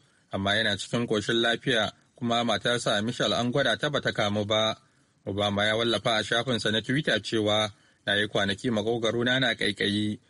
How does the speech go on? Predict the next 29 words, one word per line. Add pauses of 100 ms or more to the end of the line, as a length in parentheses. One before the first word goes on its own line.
(160)
amma
ina
cikin
ƙoshin
lafiya
in
ban
da
haka." (600)
Obama
yana
ƙarfafa
guwar
ƙarin
Amurkawa
da
su
karɓi
allurar
rigakafin
coronavirus (280)
duk
da
raguwar
adadin
masu
kamuwa
a
Amurka.